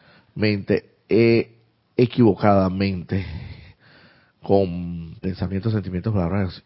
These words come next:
y acciones que no están acorde con el concepto inmaculado del más alto Dios viviente, ni con el, mucho menos, por consiguiente, con lo que es el plan, lo que el plan divino para cada uno de nosotros se refiere, el plan divino y votos.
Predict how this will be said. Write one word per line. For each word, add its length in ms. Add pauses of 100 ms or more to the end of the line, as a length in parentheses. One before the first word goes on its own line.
y 140
acciones 600
que 200
no 300
están 220
acorde 440
con 300 (580)
el 180
concepto 640
inmaculado 880 (680)
del 280
más 260
alto 180
Dios 140
viviente, 380
ni 80
con 160
el, 80 (160)
mucho 280
menos, 360
por 200
consiguiente, 520
con 100
lo 100
que 140
es 60
el 100
plan, 500
lo 140
que 60
el 80
plan 200
divino 460 (500)
para 200
cada 100
uno 140
de 60
nosotros 280
se 100
refiere, 540 (480)
el 140
plan 200
divino 380
y 80
votos. 420